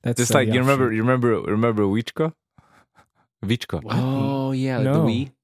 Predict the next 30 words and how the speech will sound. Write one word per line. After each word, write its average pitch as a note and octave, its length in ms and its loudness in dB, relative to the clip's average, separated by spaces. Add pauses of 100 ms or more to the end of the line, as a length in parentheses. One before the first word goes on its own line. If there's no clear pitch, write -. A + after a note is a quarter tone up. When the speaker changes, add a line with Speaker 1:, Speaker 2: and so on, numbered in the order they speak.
(100)
Speaker 1:
Oh, E3 260 4
Wichko. F#3 140 0
Speaker 2:
Yeah, G2 80 2
the F#2 100 2
Speaker 3:
Like G2 80 2
a G2+ 40 2
Speaker 2:
Wii. G2 80 2
Speaker 3:
diminutive A2+ 840 -2
of F#2+ 260 -6
the F#2 120 -4
Wii. G2 360 -6
Speaker 2:
Yeah, F#2+ 220 0
Speaker 1:
Yeah. E2+ 120 -6 (140)
Speaker 3:
Like G#2 180 -8
a G#2+ 40 -2
little, G#2+ 260 -2
Speaker 2:
Wichko. F2+ 200 -8 (200)
Speaker 3:
like G#2+ 140 -8
a G2+ 180 -6 (2000)
Speaker 2:
Yeah, D3 100 -2
little, C3+ 160 0
little, D#3 220 0
Speaker 3:
It D3+ 40 0
Speaker 2:
little D3+ 180 0
Speaker 3:
wouldn't B2+ 180 2
Speaker 2:
Wii. - 40 -8
Speaker 3:
be B2 80 2
Speaker 2:
Uh, A#2 40 2
Speaker 3:
in A2 60 2
Speaker 2:
but, B2 60 4